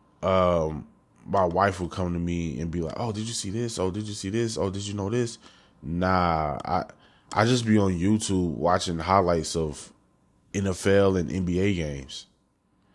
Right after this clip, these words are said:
And then I watch, um, like, wrestling news YouTubes. That's, that's it. I don't really be on there. I don't be, <laughs> like, you know what I'm saying? Like, my algorithm is straight.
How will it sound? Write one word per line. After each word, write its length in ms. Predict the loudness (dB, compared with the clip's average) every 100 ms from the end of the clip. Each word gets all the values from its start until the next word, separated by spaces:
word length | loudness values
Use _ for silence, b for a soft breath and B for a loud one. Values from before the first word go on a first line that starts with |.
| b b -2
And 120 | 0
then 160 | 2 4
I 80 |
watch, 600 | 6 8 6 6 -2 -4 0
um, 540 | 2 4 2 0 -4 -12 _ _ _ _ _ _ _ _ _ _ _ _
like, 320 | -4 -4 -8 _ _ _ -14
wrestling 920 | -4 -2 0 -2 -4 -4 -4 -6 -4
news 840 | -2 0 -2 -6 -12 -10 -10 -12 _ _ -14
YouTubes. 680 | -10 -8 -8 -10 -12 -16 -8
That's, 300 | -6 -6 -8
that's 440 | -4 -4 -6 -12 -16 _
it. 340 | -8 -6 -6 -8
I 340 | -8 -4 -2
don't 200 | -2 -2
really 180 | -2 -4
be 120 | -4
on 180 | -4 -2
there. 260 | -4 -8 -14 _ _ _ _ _ _ -8
I 40 |
don't 180 | -4 -4
be, 200 | -6 -10 _
<laughs> 100 | -4
like, 160 | -4 -4 -10
you 100 | -10 -10 B B B
know 100 | 4
what 60 | 4
I'm 40 |
saying? 280 | 6 4 6
Like, 120 | 4
my 180 | 4 4
algorithm 600 | 6 6 6 4 4 0
is 120 | 0
straight. 480 | 0 4 6 4